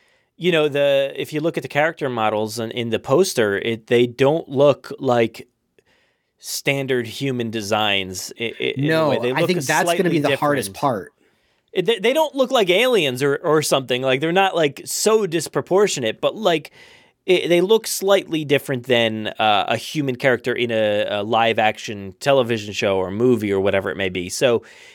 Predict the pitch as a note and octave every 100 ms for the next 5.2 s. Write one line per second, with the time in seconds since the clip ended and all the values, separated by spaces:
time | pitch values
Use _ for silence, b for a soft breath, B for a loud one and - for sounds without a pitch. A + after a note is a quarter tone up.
0 | B C#3+ C#3 - F#3+ F#3+ F#3 E3+ C#3 -
1 | C#3 C3 - C3+ B2 A2 A2 G#2 G#2 C#3
2 | A#2+ A2 A2+ B2+ A2 G#2+ G#2 G2+ - b
3 | b b - D3 A#2 G2+ F#2+ - - A2+
4 | A#2 G#2+ A2+ G#2 G#2 G#2 G2+ G2+ G#2+ A2
5 | G2+ F#2